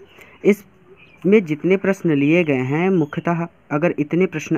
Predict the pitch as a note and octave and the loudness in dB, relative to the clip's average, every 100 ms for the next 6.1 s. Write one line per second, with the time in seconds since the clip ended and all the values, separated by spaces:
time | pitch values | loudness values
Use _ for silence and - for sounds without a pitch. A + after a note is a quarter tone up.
0 | - C#3 - - D3+ C3 A2+ A#2 A2+ D3 | 0 -2 -2 -4 0 -2 -2 -6 -4 -2
1 | F#3+ D#3 C3 C3 E3+ F#3+ D#3+ C#3+ D#3+ D3 | -2 -2 0 0 2 2 0 -2 -4 -2
2 | C#3 C#3 - C3+ - E3 E3 - A#2 A2+ | 0 -2 -2 -6 -2 -4 -4 -6 -4 -2
3 | B2+ E3 F#3 B2+ C#3+ F3 G#3 G3 - - | -2 -2 -4 -6 0 2 2 0 -8 -10
4 | C3 B2+ B2 D3 - D#3 C#3 A#2+ - A#2 | -4 -2 0 -2 0 0 0 -2 -4 -4
5 | G#2+ G#2+ G#2+ - - - - - E3 F3 | -4 -6 -8 -14 -18 -20 -20 -8 0 4
6 | B3+ | 4